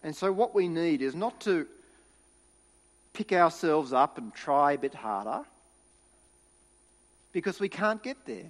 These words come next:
We sang that song before, didn't we? "Not the labours of my hands can fulfil your law's demands.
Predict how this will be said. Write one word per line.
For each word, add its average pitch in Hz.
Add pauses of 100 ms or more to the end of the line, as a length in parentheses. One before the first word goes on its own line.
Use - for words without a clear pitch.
(100)
We -
sang 190
that 196
song 208
before, 208
didn't 196
we? 101 (120)
"Not 160
the 175
labours 165
of 151
my 147
hands 135 (240)
can 214
fulfil 196 (1120)
your 156
law's 165
demands. 107